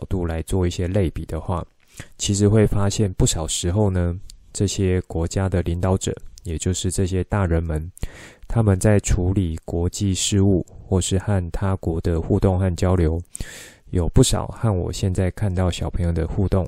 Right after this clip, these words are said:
是很类似的。比如说呢，就会有小朋友他很喜欢没事就去碰一下其他小朋友，或是捉弄一下其他人。偏偏呢，其他小朋友不喜欢被碰，或者说不喜欢被捉弄，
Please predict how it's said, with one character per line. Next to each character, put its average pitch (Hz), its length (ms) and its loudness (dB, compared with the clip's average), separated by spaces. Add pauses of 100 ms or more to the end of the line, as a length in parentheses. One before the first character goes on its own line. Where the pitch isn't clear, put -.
(160)
是 - 240 -2
很 78 200 -2
类 87 160 0
似 - 220 -6
的。 - 180 -4 (800)
比 - 100 4
如 95 60 6
说 117 240 6
呢， 101 380 4
就 104 140 2
会 101 140 4
有 90 100 6
小 - 180 -2
朋 87 140 -2
友 95 260 0
他 110 180 0
很 98 220 2
喜 98 180 0
欢 85 220 0
没 85 220 -4
事 - 340 -2
就 95 140 0
去 92 140 0
碰 90 280 2
一 - 20 -4
下 90 220 -2
其 - 160 -8
他 90 160 0
小 82 160 -6
朋 78 220 -4
友， 87 160 -2 (240)
或 92 160 -2
是 92 140 -2
捉 104 220 2
弄 110 220 2
一 85 60 0
下 92 180 0
其 - 160 -10
他 87 200 -2
人。 82 200 -2 (640)
偏 127 180 6
偏 127 160 8
呢， 104 240 6
其 - 160 -2
他 98 100 4
小 101 160 2
朋 95 140 0
友 87 240 0
不 107 100 0
喜 104 140 0
欢 82 280 -2
被 87 180 0
碰， 90 200 -2 (140)
或 85 120 -4
者 87 60 0
说 87 180 -4
不 - 120 -2
喜 - 160 -4
欢 85 240 -4
被 85 140 -2
捉 82 240 -4
弄， 85 180 -4